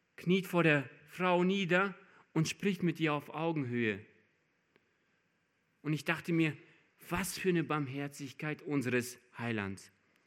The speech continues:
der diese Befreiung heute mir und dir schenkt. Was macht Jesus? Er setzt sich nieder zu der Frau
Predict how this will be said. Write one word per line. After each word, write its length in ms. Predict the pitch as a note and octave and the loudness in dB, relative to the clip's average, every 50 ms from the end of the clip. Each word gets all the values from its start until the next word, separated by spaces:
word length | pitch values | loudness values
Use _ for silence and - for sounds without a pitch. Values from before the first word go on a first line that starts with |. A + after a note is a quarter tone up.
| - - - - _ _ - | -20 -20 -20 -20 _ _ -8
der 80 | A#2 | -8
diese 400 | A2 - - E3+ F3 F#3 F3 F3+ | -8 -6 -4 -2 0 2 2 2
Befreiung 720 | D#3 C#3+ C#3+ C3+ - - D3+ C#3+ C#3+ D3 C#3+ C#3+ D3 C#3+ C#3+ - - _ _ - | 4 2 0 0 -2 -6 -4 -2 0 0 0 0 -2 -4 -6 -10 -18 _ _ -4
heute 320 | E3 F3 F#3 F3+ F3+ D#3 | 0 0 0 2 0 0
mir 440 | B2+ B2 C3 D3 F3+ G#3+ A3+ G#3+ - | 0 2 2 2 4 4 2 2 0
und 260 | D3+ D3+ C#3+ - - | -2 -4 -4 -4 -2
dir 260 | C#3+ D3+ D3+ D#3 D#3 D#3 - - - - _ _ _ _ | 0 0 0 0 0 -4 -8 -16 -20 -20 _ _ _ _
schenkt. 540 | - - - - D3+ C#3+ B2 A2+ G2+ - - - - _ _ _ _ _ _ _ _ _ _ _ _ _ _ _ _ _ _ _ _ _ _ _ _ _ _ _ _ _ _ _ _ _ _ _ | -12 -6 -2 0 2 2 2 2 0 -2 -8 -18 -20 _ _ _ _ _ _ _ _ _ _ _ _ _ _ _ _ _ _ _ _ _ _ _ _ _ _ _ _ _ _ _ _ _ _ _
Was 340 | - E3 E3+ G3 G3+ F3+ - | -8 -4 -2 -2 -2 0 2
macht 280 | F3+ G3+ G#3+ G#3 - - | 2 2 2 2 0 2
Jesus? 360 | D#3 D3 C3 A#2 A2+ G#2+ - - - - - - | 4 4 4 4 0 -4 -8 -16 -20 -20 -12 -4
Er 120 | - E3+ E3 | 0 0 4
setzt 260 | D3+ G#3 A#3+ A#3 - | 6 6 4 4 4
sich 180 | F#3+ F3+ F3+ | -2 0 4
nieder 320 | G3+ A3+ C#4 D4 C4 B3+ G#3 | 4 6 6 8 8 6 6
zu 140 | - - E3 | 6 4 6
der 160 | D#3 D#3+ D3+ | 6 6 4
Frau 500 | - - E3 E3 F3 F#3+ A3 B3 A#3+ | 2 2 4 6 8 8 8 6 4